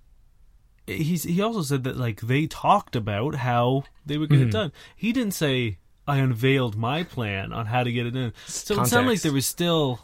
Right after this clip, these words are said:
Speaker 2: It's all about con-, the subtext, right?
Speaker 1: So there, it sounds like they, there was still sort of a, uh, like, a
Speaker 2: No, I,
Speaker 1: mutual
Speaker 2: I'm just trying to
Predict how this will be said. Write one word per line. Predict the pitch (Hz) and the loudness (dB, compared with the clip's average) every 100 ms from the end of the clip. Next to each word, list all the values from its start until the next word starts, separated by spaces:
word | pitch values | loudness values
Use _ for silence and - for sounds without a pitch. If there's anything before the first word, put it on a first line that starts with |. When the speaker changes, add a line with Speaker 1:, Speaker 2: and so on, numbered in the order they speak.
| - | -10
Speaker 2:
It's | - | -2
all | 127 | 0
about | 127 113 - | 2 0 0
con-, | 131 135 - | 0 0 -2
the | 123 | 0
subtext, | 110 - 123 - 113 - - 117 | 0 0 -2 -2 -12 -12 -10 -6
right? | 117 156 139 | -4 -4 -4
Speaker 1:
So | 165 165 | -2 0
there, | 170 160 - | 0 -2 -4
it | 170 - | -6 -4
sounds | - 185 208 170 | -2 0 0 0
like | 151 139 | -2 -2
they, | 135 | -4
there | 120 147 | -2 -4
was | 131 - | -4 -6
still | 190 175 | -6 -4
sort | - 131 | -2 0
of | |
a, | 123 117 117 - 123 120 | 0 0 -2 -4 -2 -2
uh, | 113 | -2
like, | 110 | -4
a | 107 107 | -2 4
Speaker 2:
No, | 151 127 | 8 8
I, | 104 143 | 4 2
Speaker 1:
mutual | 165 131 123 117 110 - - | 4 4 2 0 -4 -10 2
Speaker 2:
I'm | 135 151 | 6 6
just | 151 - | 6 8
trying | 147 | 8
to | 147 | 10